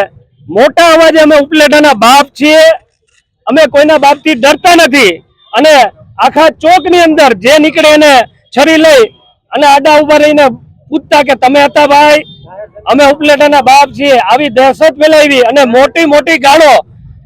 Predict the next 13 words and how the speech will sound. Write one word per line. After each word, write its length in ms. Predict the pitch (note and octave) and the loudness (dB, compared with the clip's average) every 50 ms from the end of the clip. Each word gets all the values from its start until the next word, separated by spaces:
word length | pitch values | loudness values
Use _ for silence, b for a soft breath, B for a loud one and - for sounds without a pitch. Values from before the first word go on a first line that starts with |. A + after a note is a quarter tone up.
| - - - - - - | -20 -20 -20 -20 -14 -4
જે 180 | - D4 D#4 D#4+ D#4+ | -2 0 2 2 2
અહીંયા 440 | D4+ C4+ - - G3+ B3 D4 D4+ | 2 0 -4 -4 -4 -2 0 0
ફેમિલી 600 | C#4 G3 B3+ C#4 D4 D#4 D#4+ D#4 D#4 D4+ C4 A#3+ A#3 - - - _ _ | 0 0 -2 0 0 0 0 0 2 0 0 0 -2 -4 -10 -20 _ _
જાહેર 260 | G3+ A3 B3 C#4+ C#4 | 0 2 2 2 0
ચોકની 440 | - - C#4+ D4 D4 C#4 D#4 D4 D#4 | -2 -2 -2 -2 -2 -2 -4 -2 0
અંદર 380 | D4+ C#4+ C#4+ D4 C#4+ C4+ B3 A#3+ _ _ _ _ _ _ _ _ _ _ _ _ _ _ _ _ _ _ _ _ _ | 0 0 0 0 0 0 0 -2 _ _ _ _ _ _ _ _ _ _ _ _ _ _ _ _ _ _ _ _ _
કઈ 160 | B3 B3+ D#4 | 0 0 2
ને 140 | D#4 E4 E4 | 2 2 0
કઈ 260 | D4 B3+ D#4+ D#4+ D#4 | 0 2 0 0 0
કામ 220 | A#3 D#4 C#4+ D4+ C#4+ | 0 0 0 0 2
માટે 260 | C#4+ D4+ D4 B3+ E4 | 0 0 0 2 0
આવ્યું 340 | C#4+ C4+ C#4+ D4+ D4+ D#4 D4+ | 0 2 2 0 0 0 2
હોય 320 | C#4+ C4 A3+ G3 F#3 - | 2 2 0 0 -4 -8